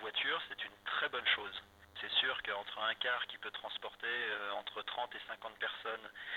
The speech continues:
et qui consommera finalement beaucoup moins de carburant, donc qui émettra beaucoup moins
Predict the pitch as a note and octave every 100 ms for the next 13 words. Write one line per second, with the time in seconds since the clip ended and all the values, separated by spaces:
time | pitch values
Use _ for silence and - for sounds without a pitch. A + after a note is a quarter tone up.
0 | - - - - - G2+ A2+ G#2+ G2+ G#2+
1 | G#2 - G#2 G#2 A2 - - - - B2
2 | B2 B2 A#2+ - - - G#2+ A2+ G#2+ A#2
3 | A#2+ G#2+ G#2+ - - - G2+ - - -
4 | - - - A#2 A2+ A2+